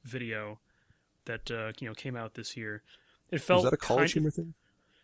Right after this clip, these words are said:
Speaker 1: Yeah, it was a College Humor thing where they basically compressed, like, ten or twenty years of family soap operas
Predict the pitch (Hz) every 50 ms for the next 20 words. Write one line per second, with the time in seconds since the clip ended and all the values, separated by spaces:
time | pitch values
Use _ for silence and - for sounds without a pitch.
0 | _ _ - 233 233 214 214 220 - - 220 208 202 185 - - 170 165 156 156
1 | - 165 156 151 147 147 131 165 165 165 - 175 165 156 - 151 131 - - 156
2 | 143 139 - - - 147 135 123 117 110 - - - - - 143 143 143 139 -
3 | - 160 151 147 135 127 131 131 139 147 135 - 92 104 - - - _ _ _
4 | _ _ _ _ _ _ _ _ _ - - - - - 131 131 139 151 151 143
5 | - - - - 120 120 123 - 160 147 147 147 - 165 170 175 175 165 156 -